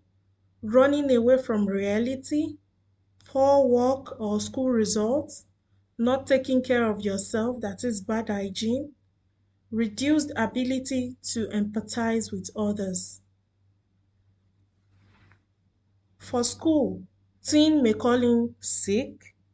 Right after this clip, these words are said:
just to be online, can be absent from school, decide not to do their homework,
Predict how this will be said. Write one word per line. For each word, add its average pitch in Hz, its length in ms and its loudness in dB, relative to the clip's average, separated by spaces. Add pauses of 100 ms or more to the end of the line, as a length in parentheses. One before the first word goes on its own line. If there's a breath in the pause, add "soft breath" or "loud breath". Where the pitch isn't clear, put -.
(600)
just 226 300 0
to 214 80 -6
be 226 240 0
online, 202 600 0 (640)
can 214 240 0
be 208 120 0
absent 269 600 0
from 202 220 -2
school, 208 520 -4 (800)
decide 240 560 0
not 247 240 0
to 220 100 -6
do 220 160 -2
their 208 220 0
homework, 220 640 -2